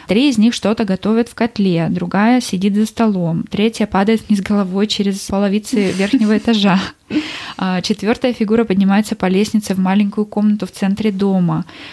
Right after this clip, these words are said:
В этой комнате сидит молодая девушка, у которой голова, получается, на руках, погруженная в пруд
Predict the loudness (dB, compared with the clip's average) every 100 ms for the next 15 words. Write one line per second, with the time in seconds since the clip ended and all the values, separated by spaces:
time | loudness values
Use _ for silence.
0 | -4 -2 -2 0 2 2 0 0 0 2
1 | 2 2 2 2 2 2 0 0 2 2
2 | 2 0 -4 -2 0 -2 -4 -2 0 0
3 | -2 -2 -2 -2 -2 -6 -8 -8 -8 -6
4 | -4 -4 -4 -2 -2 -2 -6 -4 0 2
5 | 2 2 0 -2 0 0